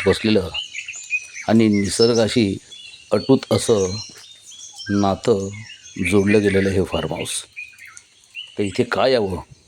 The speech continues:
आणि इथे आल्यावर तुम्हाला काय पाहायला मिळणार, हा व्हिडिओ पूर्ण पहा.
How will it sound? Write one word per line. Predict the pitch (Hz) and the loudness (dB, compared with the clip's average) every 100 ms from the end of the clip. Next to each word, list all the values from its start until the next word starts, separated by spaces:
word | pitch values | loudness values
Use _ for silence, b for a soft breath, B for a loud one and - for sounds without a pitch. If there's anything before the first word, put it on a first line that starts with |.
| _ _ _ _ _ _ - | _ _ _ _ _ _ -8
आणि | 107 | -6
इथे | 98 - 104 | -4 0 2
आल्यावर | 110 110 | 2 2
तुम्हाला | 107 107 101 - | 2 2 2 0
काय | 104 107 | 2 2
पाहायला | - - 87 - 104 110 | -2 -4 0 2 2 2
मिळणार, | 98 87 82 - - - - | 0 -4 -6 -12 -16 -16 -4
हा | - | 2
व्हिडिओ | 104 104 110 | 2 4 2
पूर्ण | - 104 123 | 2 4 4
पहा. | - 113 | 4 4